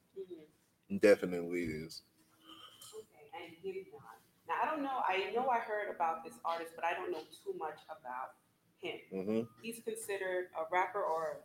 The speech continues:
Speaker 1: an R and B?
Speaker 2: R and B artist.
Speaker 1: R and B artist?
Speaker 2: Yep.
Speaker 1: Okay. And that's the thing, R and B and live music, you cannot go
Speaker 2: Yeah,
Speaker 1: wrong.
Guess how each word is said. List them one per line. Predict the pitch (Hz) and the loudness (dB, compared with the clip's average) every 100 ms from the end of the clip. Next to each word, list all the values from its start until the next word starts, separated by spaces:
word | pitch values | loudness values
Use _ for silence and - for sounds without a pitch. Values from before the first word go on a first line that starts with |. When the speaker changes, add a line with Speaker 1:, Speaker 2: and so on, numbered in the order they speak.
| - - | -18 -18
Speaker 1:
an | 156 - - - | -12 -12 -14 0
R | 160 156 | 2 6
and | |
B? | 113 | 10
Speaker 2:
R | 107 | 10
and | 98 | 10
B | 90 | 6
artist. | 85 92 151 | 6 4 0
Speaker 1:
R | 170 | -2
and | - | -6
B | - | -8
artist? | - 190 82 | -8 -2 6
Speaker 2:
Yep. | 98 | 6
Speaker 1:
Okay. | 107 - - - - - - - | 6 -2 -18 -18 -20 -20 -20 -10
And | 180 | -4
that's | 180 175 | -4 -4
the | 175 | -4
thing, | 196 180 151 | 2 2 4
R | 147 151 151 | 4 6 4
and | 143 | 2
B | 202 | 0
and | 185 185 | -2 0
live | 185 392 - | 0 0 -4
music, | 196 214 - 240 | -8 -10 -12 -8
you | 277 - | -8 -4
cannot | 185 160 170 180 - | -4 0 2 2 0
go | 170 160 165 | -2 -2 0
Speaker 2:
Yeah, | 165 | 6
Speaker 1:
wrong. | 214 214 160 151 | 10 12 10 6